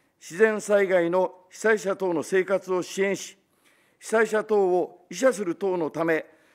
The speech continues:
自発的に拠出された金銭を原資として、都道府県または市町村が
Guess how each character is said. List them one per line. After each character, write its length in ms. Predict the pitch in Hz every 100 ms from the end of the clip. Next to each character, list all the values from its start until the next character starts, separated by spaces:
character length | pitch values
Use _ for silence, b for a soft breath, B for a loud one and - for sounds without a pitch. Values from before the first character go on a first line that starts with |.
| b -
自 180 | 139
発 240 | 214 233 -
的 240 | 214 220
に 220 | 226 220 -
拠 140 | - 175
出 100 | -
さ 100 | 170
れ 120 | 160
た 160 | 156 147
金 200 | 175 170
銭 280 | 175 147
を 260 | 160 143 B B B -
原 180 | 160 185
資 100 | -
と 100 | 147
し 140 | 139 -
て、 320 | 160 156 - b b b b
都 160 | - 185
道 200 | 233 220
府 40 |
県 300 | 220 165 101 - -
ま 160 | 101
た 140 | 131 247
は 240 | 180 120 - -
市 80 | -
町 160 | 220
村 240 | 202 180 156
が 320 | 185 175